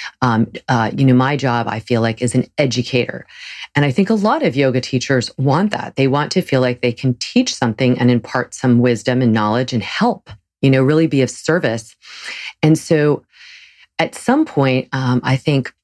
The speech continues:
yoga teachers come up to what Emily referred to as this crisis of confidence,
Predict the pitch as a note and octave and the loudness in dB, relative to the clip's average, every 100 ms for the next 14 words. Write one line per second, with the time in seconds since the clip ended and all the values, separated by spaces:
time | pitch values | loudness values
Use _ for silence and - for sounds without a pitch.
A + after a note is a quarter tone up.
0 | _ - C#3 C3 - - - C#3+ B2 - | _ -2 0 0 -2 -4 -2 -2 -2 -2
1 | B2+ F3+ A#3+ - D3 C#3 C3+ A#2+ B2 B2+ | 0 0 -2 -4 -2 -2 0 2 4 2
2 | C#3+ - A2 - C3+ G#2+ G#2 A#2 G#2+ - | 0 -2 -4 -2 -2 -2 -2 -4 -4 -10
3 | - B2+ B2 B2 - B2+ - G#2+ - - | -8 -4 -4 -4 -4 -4 -4 -10 -8 -2
4 | G#3 A3+ A#2+ A2+ A2 - | 0 0 -2 -2 -2 -4